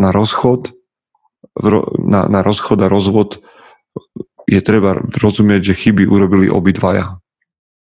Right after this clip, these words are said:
Čiže zvažujte, chlapi, svoje osobné zlyhania, chyby a fauly a, a, a snažte sa, aby ste vyťažili z toho nejakú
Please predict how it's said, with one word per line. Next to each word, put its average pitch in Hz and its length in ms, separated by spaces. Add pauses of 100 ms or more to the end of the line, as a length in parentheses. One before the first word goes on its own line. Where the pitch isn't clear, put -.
(1600)
Čiže 95 320
zvažujte, 107 520
chlapi, - 360
svoje 104 320
osobné 98 400
zlyhania, 90 560
chyby 95 560
a 87 80
fauly 95 480 (480)
a, - 200
a, - 140 (140)
a - 40
snažte 98 440
sa, 90 320 (160)
aby 92 480 (1120)
ste - 220
vyťažili 98 480
z - 100
toho 90 400
nejakú 95 300